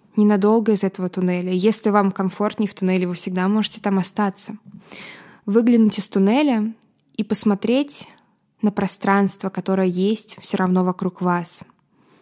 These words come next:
Задайте себе вопрос: «А что в моей жизни всё равно остаётся,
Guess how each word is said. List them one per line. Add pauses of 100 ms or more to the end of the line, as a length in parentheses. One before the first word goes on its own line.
(500)
Задайте
себе
вопрос: (1400)
«А
что
в
моей
жизни
всё
равно
остаётся,